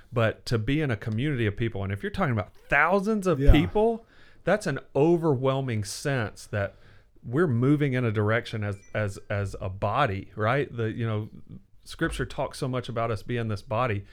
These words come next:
Speaker 1: You really feel that when you're in this large community of people who are all crying out to God, that are all,
Speaker 2: Yeah.
Speaker 1: you know, really into the experience. And I think that that's a big part of it.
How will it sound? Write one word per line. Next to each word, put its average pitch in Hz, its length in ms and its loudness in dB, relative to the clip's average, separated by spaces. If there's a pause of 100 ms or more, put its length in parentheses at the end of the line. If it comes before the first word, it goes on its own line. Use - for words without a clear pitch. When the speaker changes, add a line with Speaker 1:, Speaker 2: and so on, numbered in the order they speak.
(160)
Speaker 1:
You 139 160 2
really 165 260 6
feel 135 520 -2
that 92 360 -4 (400)
when 120 140 0
you're 113 100 -2
in 113 340 -4
this 104 200 -6
large 117 520 0
community 110 500 0
of 98 120 -4
people 110 280 -6
who 110 80 -4
are 110 160 -6
all 113 380 -2 (380)
crying 131 380 2
out 120 180 0
to - 100 -6
God, 104 520 -4
that 104 160 -4
are 101 120 -4
all, 107 240 0
Speaker 2:
Yeah. 98 360 -2 (100)
Speaker 1:
you 117 120 0
know, 98 140 0
really 123 440 2
into 120 640 2 (180)
the 110 120 -2
experience. 104 800 -6
And 104 100 -6
I 110 60 -6
think 104 240 -8
that 95 140 -10
that's 110 280 -6
a - 60 -8
big 107 280 -8
part 113 220 -4
of 104 120 -4
it. 104 140 -4